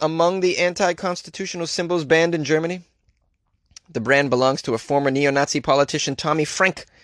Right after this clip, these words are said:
who launched the beer earlier this year, selling it along with a variety of other right-wing extremist merchandise at his online shop. Well, you know, you can't stop a person from selling these things. It's just, uh, this is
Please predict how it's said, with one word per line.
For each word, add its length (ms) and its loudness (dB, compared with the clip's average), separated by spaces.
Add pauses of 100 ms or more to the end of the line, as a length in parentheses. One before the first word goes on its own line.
(320)
who 120 0
launched 520 2
the 120 0
beer 240 4
earlier 340 4
this 200 -4
year, 220 -2
selling 460 0
it 100 0
along 320 0
with 100 -2
a 60 -2
variety 400 2
of 100 -6
other 280 0
right-wing 540 -2
extremist 600 -4
merchandise 640 0 (320)
at 140 4
his 240 -4
online 340 -4
shop. 340 -4 (1800)
Well, 200 6
you 100 2
know, 100 6
you 140 0
can't 220 0
stop 180 2
a 60 -4
person 280 0
from 120 -6
selling 320 -2
these 160 -10
things. 240 -12
It's 140 -20
just, 340 -14
uh, 100 -12
this 180 -14
is 140 -12